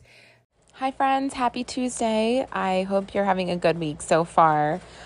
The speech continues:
I am excited to talk about my devotional today with you because I think it's something that we all need to hear.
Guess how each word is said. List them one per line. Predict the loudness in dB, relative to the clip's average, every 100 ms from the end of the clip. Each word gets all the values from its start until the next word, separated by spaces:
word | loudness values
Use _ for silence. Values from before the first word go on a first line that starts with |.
| -20 -12
I | -4 -2 -2
am | -4 -4 -4
excited | -6 -6 -6 -4 -4
to | -6
talk | -8 -2 -2 -2 -6
about | -2 2 2 2 0
my | -4 -4 -6 -8
devotional | -10 -10 -8 -6 -4 -4
today | 0 0 2
with | 0 -4 -6
you | -4 -2 0 -2 -6
because | -8 -6 0 2 2 0 -6 -12 -20 -20 -20 -20 -18
I | -8
think | -4 -4
it's | -2
something | 0 0 -2 -2
that | -2 -4
we | 0
all | 2 4 4 2 0 -6
need | -6 -4 -4 -6 -8 -12
to | -16
hear. | -16 -6 -2 0 0 -2 -6